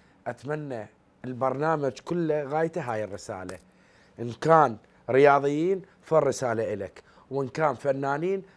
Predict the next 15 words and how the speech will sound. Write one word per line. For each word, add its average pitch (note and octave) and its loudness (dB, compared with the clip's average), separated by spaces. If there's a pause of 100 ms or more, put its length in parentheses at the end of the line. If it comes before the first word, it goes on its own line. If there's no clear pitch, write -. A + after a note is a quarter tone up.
فالرسالة D3+ -2
لنقابة C3 -4
الفنانين، G2+ -12 (260)
وإن C3+ -6
كان F3+ 2
شعراء F#3 0 (440)
فالنقابة B2+ -8
الشعراء. G2 -12 (240)
هذا A#2+ -6
ما A2+ -10
يسمح A2 -14
به A2 -12
وقت A#2 -10
البرنامج، B2+ -10
ويمكن B2 -12